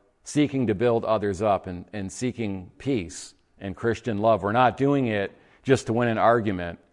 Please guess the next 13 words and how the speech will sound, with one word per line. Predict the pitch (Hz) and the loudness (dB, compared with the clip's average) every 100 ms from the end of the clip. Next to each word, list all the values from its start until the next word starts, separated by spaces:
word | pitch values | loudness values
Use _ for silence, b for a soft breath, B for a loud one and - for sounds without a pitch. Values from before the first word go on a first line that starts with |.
| _ - | _ -10
and | 95 | -4
we're | 107 | 0
not | 113 110 98 | 2 2 2
doing | 120 120 104 | 0 0 -2
it | - | -4
to | 101 | -6
humiliate | 85 110 117 131 120 107 95 | -4 0 2 4 4 2 2
others | 98 90 95 | 0 -2 -6
and, | 101 82 | -8 -6
and | 107 98 | -6 -6
puff | 117 110 107 | 0 0 0
ourselves | 95 113 95 95 | -4 0 0 0
up. | 101 90 90 - | 0 0 -2 -14